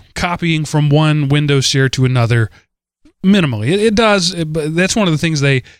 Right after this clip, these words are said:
they tout, but it's the, the performance is, is minimal. It, it caches and does some intelligent things there and copies files, you know, maybe thirty percent faster than the regular Windows. But the real, uh, power behind Terracopy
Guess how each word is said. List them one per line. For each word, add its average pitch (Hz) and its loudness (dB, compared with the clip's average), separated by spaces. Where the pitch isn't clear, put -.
they 147 0
tout, 135 -2
but 147 0
it's 151 -2
the, 147 -2
the 139 -6
performance 156 0
is, 131 -2
is 139 -2
minimal. 127 0
It, 139 -2
it 143 -2
caches 131 -2
and 123 0
does 139 0
some 131 -2
intelligent 127 -2
things 127 0
there 123 2
and 120 -2
copies 127 -2
files, 123 0
you 190 0
know, 147 0
maybe 147 0
thirty 143 0
percent 127 -2
faster 123 0
than 117 0
the 139 0
regular 127 0
Windows. 120 2
But 131 -4
the 131 2
real, 214 4
uh, 117 0
power 143 0
behind 127 0
Terracopy 113 -2